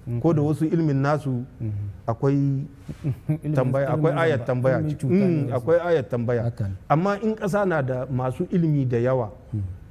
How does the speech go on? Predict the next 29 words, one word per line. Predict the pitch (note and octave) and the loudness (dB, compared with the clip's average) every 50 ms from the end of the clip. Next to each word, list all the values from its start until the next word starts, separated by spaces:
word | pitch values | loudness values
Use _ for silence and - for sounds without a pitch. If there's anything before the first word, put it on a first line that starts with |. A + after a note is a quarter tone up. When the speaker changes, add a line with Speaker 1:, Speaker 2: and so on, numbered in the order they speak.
| - | -10
Speaker 2:
to | - - D3 C3+ C#3 - - - | -2 0 0 0 0 -4 -4 -6
akwai | B2+ A2+ - E3 E3+ | -6 -4 0 0 2
wuya | E3 C3+ B2+ B2+ C3 B2+ B2 B2 C3 - - - - - - - - | 2 2 2 2 2 0 -2 -4 -8 -12 -18 -20 -20 -20 -20 -8 -8
a | A#2 | -6
sa | A2 - C3+ A#2+ | -4 -2 -4 -4
ta | - A#2 | -4 -6
cikin | A2 - A2+ - C3+ B2 B2 A#2+ A2 | -8 -8 -6 -4 -2 0 0 0 -2
ruɗani. | A2 G#2 - - A2+ G#2+ G#2 G#2 G2+ F#2+ - - - | -2 -4 -6 -6 -6 -6 -4 -4 -6 -8 -12 -10 -8
Speaker 1:
Mm. | A2+ G2+ F#2+ F#2+ F#2+ F#2 - - - - - - - | -8 -6 -6 -6 -8 -10 -10 -12 -16 -20 -20 -8 -4
Speaker 2:
In | B3+ E4 G4 C#4+ | -2 -2 0 0
an | D4+ D4 | -2 -2
ce | - D4+ | 0 0
ilimi, | G3+ F#3 G#3 G3 G3+ G3+ F#3 F3 D#3 | 2 4 4 4 4 4 4 4 2
ba | E3+ E3 | 2 2
a | E3 F3 | 0 0
ce | E3+ - - | 0 2 4
ilimi | G#3+ G3 F#3 G3+ G#3 G#3 A3 G#3 F#3+ E3+ | 4 4 4 4 0 0 0 2 2 2
sai | - - F3 F3+ | 2 2 2 4
na | F#3 F3 | 2 2
boko | D#3 F#3 F#3+ - - C#3 C3 | 2 2 0 0 -2 -4 -2
ba, | B2+ C#3 C#3+ | -2 -2 -2
ilimi | G3+ G#3 C4 A#3+ F#3+ E3+ E3+ F3 F3 | -2 0 0 2 2 2 2 0 0
na | F3+ F#3+ F#3+ - - - - - D#3+ - - - - - - - - - - - - - - - - | 0 0 -2 -2 -8 -18 -18 -18 -18 -18 -18 -20 -20 -20 -20 -20 -20 -20 -20 -20 -20 -20 -20 -12 -4
addini | - D#3 D3 C#3+ D#3+ G3+ G#3 G#3 F#3 E3 | -2 0 0 2 2 2 2 2 2 2
wannan | F3 E3+ C#3+ C3+ B2+ B2+ C3 C3+ - - - - | 2 2 2 0 0 -2 -4 -6 -8 -8 -6 -6
Speaker 1:
Mm. | B2+ B2 - | -4 -2 0
Speaker 2:
ilimi | A#3 A#3+ A3 F#3+ D3+ C#3 | 2 2 2 2 2 2
ne. | B2+ B2 A#2 A2 - - - - - - - - - - - | 0 0 -2 -4 -6 -12 -18 -20 -20 -20 -20 -20 -18 -4 -2
In | - A3 | 0 0